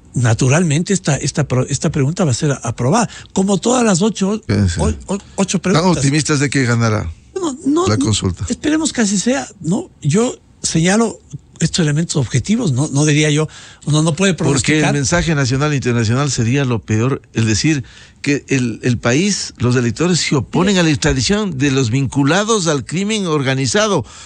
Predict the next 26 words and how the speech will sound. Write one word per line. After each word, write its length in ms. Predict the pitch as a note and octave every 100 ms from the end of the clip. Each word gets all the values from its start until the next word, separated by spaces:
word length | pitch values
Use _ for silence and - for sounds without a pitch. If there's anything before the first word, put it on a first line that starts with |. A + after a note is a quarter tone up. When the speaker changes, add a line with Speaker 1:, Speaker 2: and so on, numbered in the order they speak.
| - -
Speaker 2:
o 200 | D3 E3
seguir, 560 | - D#3+ C#3 A3 F#3
se 140 | - E3+
oponen 480 | A#2+ F#3+ A3+ A3 D#3+ - -
a 100 | C#3+
seguir 360 | - C#3+ F3+ F#3+
con 180 | D#3+
este 220 | F3+ - E3
sistema 500 | B2+ G#2+ E3 F3 -
político 500 | C#3 D#3 - E3 -
prostituido. 1040 | D3 C#3 - C#3+ - C3 D3+ A3 D3+ D#2+ - _ _ -
Speaker 1:
Es 100 | -
que 200 | - B3+
no 160 | G#3+
tiene 240 | - D4 D4+
sentido. 440 | G#3+ G3 C4 B3+ -
El 100 | G3+
otro 220 | G3+ A#3+
día 160 | C#4
leía 320 | A#3+ G3+ A3 G#3
yo 260 | G3+ A3
a 60 | D#3+
un, 300 | F3 G3 G3
a 120 | - D3+
un 480 | F3 F#3+ F3+ C#3+ -
asambleísta, 800 | D3+ - D#3 D#3 C4+ - -